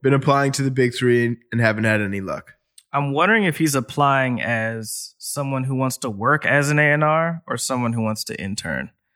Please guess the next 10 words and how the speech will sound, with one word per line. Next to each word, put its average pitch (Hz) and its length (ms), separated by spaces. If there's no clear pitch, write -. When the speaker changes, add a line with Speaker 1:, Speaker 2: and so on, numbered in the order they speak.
Speaker 2:
I 120 120
think 131 340
being 135 240
an 120 100
A 120 140
and 113 140
R, 110 360
I 120 80
think 123 340
that's 127 360